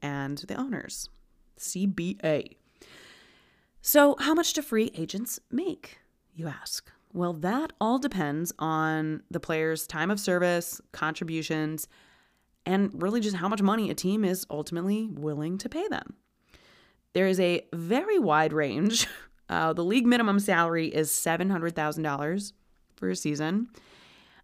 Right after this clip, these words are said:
Uh, but the highest paid player in twenty twenty-two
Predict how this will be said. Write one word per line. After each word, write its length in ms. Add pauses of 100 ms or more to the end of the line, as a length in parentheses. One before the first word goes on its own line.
(120)
Uh, 180
but 100
the 60
highest 500
paid 320
player 520 (300)
in 320
twenty 360
twenty-two 800